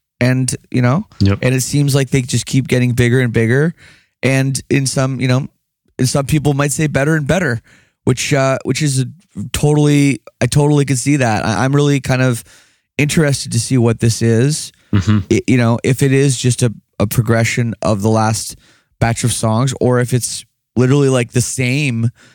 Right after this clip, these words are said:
Speaker 1: kind of, like, written at the same time, you know what I mean?
Speaker 2: Yeah.
Speaker 1: If it's the kind of companion album. So we'll see, but, um,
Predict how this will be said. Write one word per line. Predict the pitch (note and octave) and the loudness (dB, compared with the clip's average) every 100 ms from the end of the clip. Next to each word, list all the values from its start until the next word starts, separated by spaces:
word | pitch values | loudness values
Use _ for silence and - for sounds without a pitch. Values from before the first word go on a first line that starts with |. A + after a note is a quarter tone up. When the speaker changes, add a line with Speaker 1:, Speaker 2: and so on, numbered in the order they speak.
| _ - | _ -4
Speaker 1:
kind | C3+ B2+ | -2 2
of, | |
like, | B2 A2 | 0 0
written | A2+ C3 D#3+ | 0 0 -2
at | C#3 | -4
the | - | -4
same | - A#2 A#2 | -2 -2 -2
time, | - G#2+ G#2 G#2 | 0 0 0 -2
you | G#2+ A2+ | 0 2
know | |
what | A2+ | 2
I | A2+ | 2
mean? | A2 A#2 D#3 | 2 0 0
Speaker 2:
Yeah. | G#2+ G2+ F2 | 0 0 0
Speaker 1:
If | A#2+ | 2
it's | A2+ - | 2 0
the | B2 | -4
kind | - A#2+ | 0 0
of | A2 | 0
companion | - A#2 - A2+ A2+ | 0 -2 0 2 2
album. | G#2+ G2+ F#2 F#2+ | 2 0 -2 -4
So | - A#2 G#2+ - - - _ _ - | 0 0 0 -4 -18 -20 _ _ 0
we'll | C#3 D#3 | 2 2
see, | - C#3 C#3+ F#3+ | 0 0 0 0
but, | D3 B2+ - | 0 -2 0
um, | B2+ A#2 A#2 A2 | 0 2 0 -4